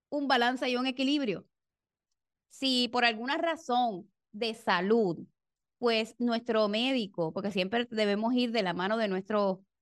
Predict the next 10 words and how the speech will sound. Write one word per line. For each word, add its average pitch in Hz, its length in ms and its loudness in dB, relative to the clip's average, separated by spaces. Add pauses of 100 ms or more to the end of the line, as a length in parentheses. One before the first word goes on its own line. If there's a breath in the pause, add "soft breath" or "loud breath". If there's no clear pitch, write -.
profesional 202 840 0
de 220 120 0
salud, 214 400 0 (300)
pues 240 260 -2 (160)
si 240 320 -2
de 220 100 4
la 208 120 4
mano 233 260 4
de 226 280 6
él, 196 280 0